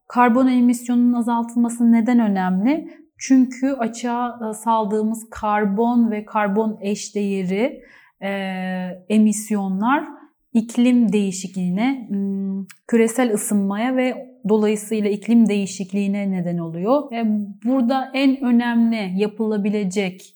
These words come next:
e, adımlardan bir tanesi kömürden çıkılması. Çünkü ka-, e, kömürün,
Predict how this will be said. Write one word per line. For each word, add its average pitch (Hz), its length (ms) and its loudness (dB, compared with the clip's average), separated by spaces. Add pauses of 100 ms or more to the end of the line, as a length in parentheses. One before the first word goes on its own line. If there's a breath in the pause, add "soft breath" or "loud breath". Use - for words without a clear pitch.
(100)
e, 185 200 -6
adımlardan 196 920 -4 (400)
bir 220 140 -2
tanesi 208 760 -2 (160)
kömürden 220 600 2
çıkılması. 196 800 -6
Çünkü 220 180 -4
ka-, - 420 -12
e, 196 220 -6
kömürün, 220 720 0